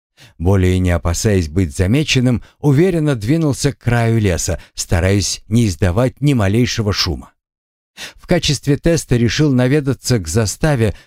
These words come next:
зная людей, не поверю, что они не отправят в захваченный форпост трофейную команду. Эльфы научились делать хорошую сталь. Она, конечно, значительно хуже магически укрепленного металла,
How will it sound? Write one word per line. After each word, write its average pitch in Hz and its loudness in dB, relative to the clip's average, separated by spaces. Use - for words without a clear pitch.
зная 98 2
людей, 98 2
не 113 2
поверю, 107 2
что - -2
они 113 2
не 104 2
отправят 107 0
в 107 -6
захваченный 107 0
форпост - -2
трофейную 123 2
команду. 110 -4
Эльфы 151 2
научились 143 2
делать 143 0
хорошую 131 0
сталь. 87 -4
Она, 87 2
конечно, 95 0
значительно 104 0
хуже 98 0
магически 117 0
укрепленного 107 2
металла, 110 0